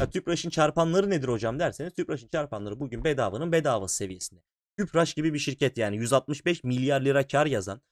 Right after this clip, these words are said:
iki yüz yirmi yedi milyar lira öz kaynağı olan, üç yüz milyar piyasa değeri olan bir şirket, bir kırk piyasa değeri, defter değeri, üç F D fabök'ten beş F K'dan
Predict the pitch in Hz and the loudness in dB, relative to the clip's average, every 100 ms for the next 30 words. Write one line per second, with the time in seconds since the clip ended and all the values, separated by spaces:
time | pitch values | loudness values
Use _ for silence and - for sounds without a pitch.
0 | _ _ - 139 160 151 156 160 165 180 | _ _ -8 -6 -2 0 0 2 2 2
1 | 165 156 147 143 147 151 - 147 135 143 | 2 2 2 2 2 2 2 2 4 2
2 | 123 95 110 _ _ 190 165 165 139 131 | 2 -2 -8 _ _ -4 -2 -4 -2 2
3 | 120 - 147 143 131 120 113 110 170 160 | 0 2 0 2 2 2 2 0 -2 -4
4 | 110 190 _ _ - 196 170 131 - 117 | -2 -4 _ _ -6 -4 -2 -6 -4 -4
5 | 110 107 101 101 - 110 110 165 190 208 | -4 -4 -4 -4 -4 -4 -2 -4 -4 -8
6 | - - 120 113 - 107 110 202 175 196 | -6 0 0 2 -2 -2 -2 -2 0 0
7 | - 120 - 98 95 90 | 2 0 2 0 0 -4